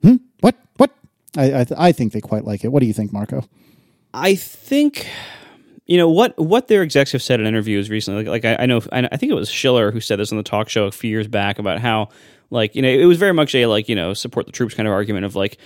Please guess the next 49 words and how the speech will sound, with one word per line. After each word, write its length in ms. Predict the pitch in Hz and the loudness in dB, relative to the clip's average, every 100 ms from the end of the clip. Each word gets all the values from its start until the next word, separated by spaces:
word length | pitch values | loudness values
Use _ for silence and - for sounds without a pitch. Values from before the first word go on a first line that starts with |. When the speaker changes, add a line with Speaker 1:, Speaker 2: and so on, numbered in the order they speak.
| - - | -12 -2
Speaker 2:
"Well, 220 | 131 127 | 2 4
you 80 | 131 | 4
know, 160 | 139 | 4
we, 180 | 127 120 | 4 2
we 120 | 131 | 2
really 140 | 139 147 | 2 2
don't 120 | 104 | 0
like, 160 | 131 | -2
you 60 | 147 | 0
know, 40 | |
our 80 | 123 | 0
teams 480 | 131 - 160 147 131 | -2 0 2 2 0
work 220 | 135 131 | -4 -4
so 220 | - 139 | -2 -2
hard 340 | 120 123 117 110 | 0 0 -2 -2
on 160 | 110 | -4
this, 300 | 101 107 113 | -4 -2 0
Speaker 1:
Mm-hmm, 80 | 113 | 0
Speaker 2:
and, 260 | 110 95 104 | -2 -4 -4
Speaker 1:
mm-hmm. 280 | 117 117 104 | -6 -4 -2
Speaker 2:
and 220 | 107 107 | -2 -2
it, 220 | 123 120 | -2 0
it's, 280 | 127 - - - | -2 -4 -12 -8
it's 240 | - 131 - | -4 -2 0
just, 300 | 175 - - | -2 -2 -2
we 140 | 143 | -2
hate 240 | 127 156 147 | 2 0 0
that 160 | 110 | -2
they, 340 | 120 117 110 - | 2 2 2 -2
that 280 | 120 117 _ | -6 -6 _
th-, 180 | 131 139 | 0 0
th-, 240 | 135 127 120 | 0 -6 2
their 160 | 160 | 2
day 240 | 156 151 151 | 4 4 2
comes 300 | 151 143 139 | 2 0 0
to 80 | |
shine 280 | 131 135 131 | -4 -2 0
and 200 | 117 110 | 0 -2
it's 100 | 107 | -6
ruined," 380 | 117 127 117 107 | -4 0 2 0
you 80 | 107 | -2
know. 120 | 101 - - - _ _ - | -4 -8 -20 -20 _ _ -4
A-, 140 | - | 0
and 140 | 233 | 2
that, 240 | 294 320 - | 4 0 -2
that 220 | - 277 | -2 2
argument 340 | 247 220 214 - | 2 2 0 2
I 180 | 156 151 | 2 4
understand 920 | 147 - - 147 139 135 131 131 | 2 -2 0 2 4 4 2 0